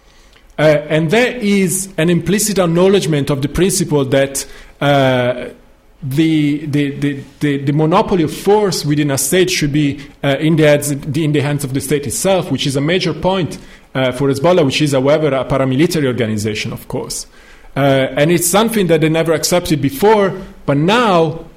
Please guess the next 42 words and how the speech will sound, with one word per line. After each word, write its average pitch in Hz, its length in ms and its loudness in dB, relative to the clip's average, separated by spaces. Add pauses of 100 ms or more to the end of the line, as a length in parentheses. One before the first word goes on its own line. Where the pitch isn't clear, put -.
(160)
through 220 360 2
the 185 80 4
implementation 156 580 -2
of 139 120 -4
seventeen 143 400 -2
oh 135 40 0
one, 135 280 2
they 127 60 0
had 139 180 -2
to 139 80 0
accept, - 440 -2
also 160 280 2
because 156 320 0
otherwise 147 480 2
the, 123 340 -2 (180)
uh, 127 120 2
the 127 100 2
July 139 320 2
war 131 240 2
would 117 140 -2
have 120 120 -2
pro-, 127 120 -4
probably 127 340 -2
lasted, 120 480 -2 (240)
uh, 123 220 0
even 127 260 0
longer, 120 340 0
and 110 160 -2
they 120 60 0
probably 120 340 -2
would 113 200 -2
not 120 200 -2
been 117 220 -2
able 120 260 -2
to, 113 320 -4 (280)
uh, 120 100 -2
sustain 131 560 -2
that 110 260 -4
any 117 200 -4
further 117 340 -2
than 104 220 -4
that. 107 320 -6